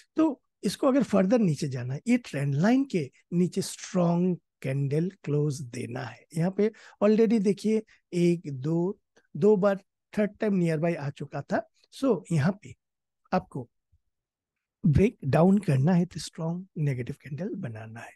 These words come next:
So करेंसी प्री मार्केट एनालिसिस अभी के लिए इतना ही। And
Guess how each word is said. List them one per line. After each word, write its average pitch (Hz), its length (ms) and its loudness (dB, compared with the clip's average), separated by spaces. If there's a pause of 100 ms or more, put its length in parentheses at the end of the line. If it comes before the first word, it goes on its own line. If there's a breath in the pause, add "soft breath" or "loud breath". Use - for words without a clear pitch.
So 226 300 0 (340 soft breath)
करेंसी 226 440 2 (920)
प्री 196 160 2
मार्केट 175 340 -2
एनालिसिस 139 840 -8 (100)
अभी 151 180 0
के 151 140 -8
लिए 151 260 -6 (100)
इतना 123 340 -16
ही। 135 160 -16 (1900)
And 143 320 -2